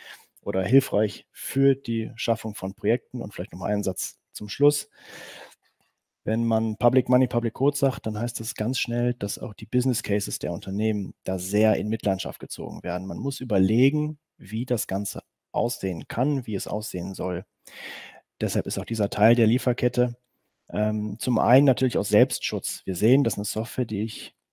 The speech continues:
von jetzt auf gleich als Open Source einfordere, da habe ich ganz andere Dienstleisterbeziehungen auf einmal. Und so eine klassische Lieferkette, wo der Dienstleister es mir trotzdem noch baut, wo ich jetzt Code rübergeschmissen kriege, ähm, aber weder Issues noch Kommentare noch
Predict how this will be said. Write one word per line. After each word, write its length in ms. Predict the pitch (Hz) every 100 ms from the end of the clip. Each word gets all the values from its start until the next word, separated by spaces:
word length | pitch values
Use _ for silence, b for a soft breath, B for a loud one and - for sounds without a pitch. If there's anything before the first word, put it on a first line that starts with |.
| _ _
von 200 | - 117
jetzt 200 | 135 139
auf 120 | -
gleich 520 | 107 117 139 110 - -
als 180 | 113
Open 160 | 123 117
Source 280 | 117 131 -
einfordere, 760 | 117 135 - 98 98 104 156 147 B B B B _ _
da 360 | 69 78 107 110
habe 140 | 139
ich 80 | 127
ganz 240 | 135 147
andere 200 | 123 135
Dienstleisterbeziehungen 760 | 123 135 120 110 - - - -
auf 180 | - -
einmal. 380 | - - - _ _ _
Und 140 | 113
so 60 | -
eine 80 | 107
klassische 380 | - 131 139 131
Lieferkette, 540 | 143 156 143 143 127
wo 60 | 123
der 100 | 117
Dienstleister 400 | 135 139 127 107
es 80 |
mir 100 | 117
trotzdem 280 | - 131 -
noch 120 | 98
baut, 420 | - 135 160 - - _ _ _ _ -
wo 80 | 120
ich 80 |
jetzt 160 | 131 -
Code 240 | - 120
rübergeschmissen 540 | 160 185 120 101 90 87
kriege, 280 | - - - _ B B B B B -
ähm, 260 | 104 101 -
aber 200 | 120 117
weder 220 | 135 127
Issues 260 | 165 156
noch 120 | 131 120
Kommentare 600 | 131 127 131 143 151 127
noch 300 | 123 123